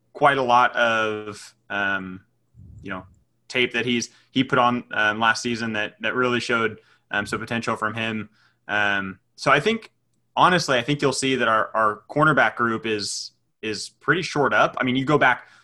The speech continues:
two years ago and, and we're looking at, you know, signing washed up guys in week sixteen, week seventeen, just trying to get, um, you know,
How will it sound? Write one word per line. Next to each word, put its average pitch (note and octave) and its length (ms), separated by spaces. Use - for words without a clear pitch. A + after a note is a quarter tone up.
two D#3 160
years C3 320
ago A#2 300
and, A2 240
and A#2 160
we're B2 80
looking B2 320
at, G#2+ 240
you A2+ 100
know, F#2+ 100
signing A#2 400
washed A2+ 340
up A2 140
guys A2 420
in G2+ 120
week G#2+ 180
sixteen, G#2+ 540
week G#2 160
seventeen, G#2+ 560
just G#2 180
trying G#2+ 300
to G#2 80
get, G#2 320
um, G2 600
you - 80
know, E2 160